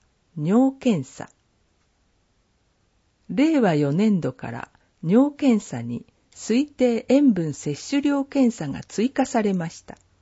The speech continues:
集団検診のみ。持ち物、送付されたはがき、保険証、検診費用。集団検診。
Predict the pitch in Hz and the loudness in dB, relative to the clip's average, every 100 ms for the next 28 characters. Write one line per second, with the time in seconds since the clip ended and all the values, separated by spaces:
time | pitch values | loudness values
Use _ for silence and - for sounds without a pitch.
0 | _ _ _ _ _ _ _ _ _ _ | _ _ _ _ _ _ _ _ _ _
1 | _ _ - 190 220 226 202 - 190 139 | _ _ -6 0 0 0 -2 -2 -4 -4
2 | - - 131 135 131 160 _ _ _ _ | -10 -10 -6 -6 -6 -8 _ _ _ _
3 | _ _ _ _ _ _ _ _ _ _ | _ _ _ _ _ _ _ _ _ _
4 | _ _ 156 175 - 311 285 151 110 - | _ _ -4 -2 -2 0 2 2 -2 -10
5 | _ _ _ _ _ _ _ - 214 233 | _ _ _ _ _ _ _ -4 -2 0
6 | 269 - - 220 202 - 208 - 147 170 | -4 -8 -4 -2 -2 -6 -8 -6 -6 -6
7 | - - 147 - _ _ _ _ _ _ | -10 -12 -12 -12 _ _ _ _ _ _
8 | - 165 - 233 226 202 - 180 156 147 | -10 -10 0 4 4 2 -4 -4 -4 -6
9 | - _ _ _ - 196 247 311 - 262 | -12 _ _ _ -4 2 2 2 -2 2
10 | 254 254 - 247 202 120 - _ _ _ | 4 2 0 2 2 0 -8 _ _ _
11 | _ _ _ _ _ _ _ _ _ _ | _ _ _ _ _ _ _ _ _ _
12 | _ _ _ _ _ - - 269 311 294 | _ _ _ _ _ -8 0 2 2 0
13 | 285 269 277 220 - - - 175 | 0 -2 2 0 0 -10 -14 -16